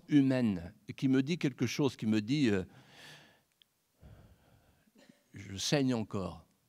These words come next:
Et les corbeaux qui, qui descendent, qui repartent, comme s'ils allaient chercher des derniers lambeaux de chair humaine. Et puis, euh, euh, cette ruine abandonnée des hommes.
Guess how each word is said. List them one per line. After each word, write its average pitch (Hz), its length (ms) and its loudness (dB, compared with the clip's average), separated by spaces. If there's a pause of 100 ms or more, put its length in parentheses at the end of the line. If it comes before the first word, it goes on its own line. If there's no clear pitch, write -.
(1000)
Et - 80 -14
les 113 60 -10
corbeaux 175 420 0
qui, 139 280 -6
qui - 180 -20
descendent, 156 480 0
qui 131 120 -4
repartent, 143 580 -6
comme 139 180 -2
s'ils 143 260 -4
allaient 139 140 2
chercher 156 400 -4
des 123 280 0 (320)
derniers 151 420 2
lambeaux 151 460 6
de 123 100 -2
chair 139 300 -4
humaine. 160 520 0 (800)
Et 117 80 -4
puis, 139 400 0
euh, 101 400 6 (1000)
euh, 87 560 -10 (460)
cette - 280 -8
ruine 120 380 2
abandonnée 113 480 2
des 98 240 -4
hommes. 90 260 -6